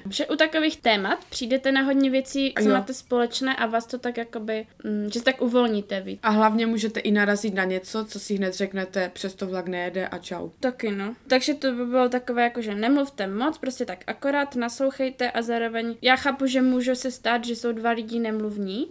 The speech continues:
Speaker 1: ale snažte se i tak vymýšlet nějaké ty témata, no. Když je už trapné ticho, že?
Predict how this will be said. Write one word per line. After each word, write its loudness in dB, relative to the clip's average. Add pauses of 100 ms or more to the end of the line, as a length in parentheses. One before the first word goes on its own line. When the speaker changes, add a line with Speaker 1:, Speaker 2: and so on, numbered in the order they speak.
(160)
Speaker 1:
ale 4
snažte -2
se -4
i -4
tak -6 (160)
vymýšlet -2
nějaké -6
ty -10
témata, -8
no. -14 (260)
Když 0
je 2
už -2
trapné -12
ticho, -20
že? -16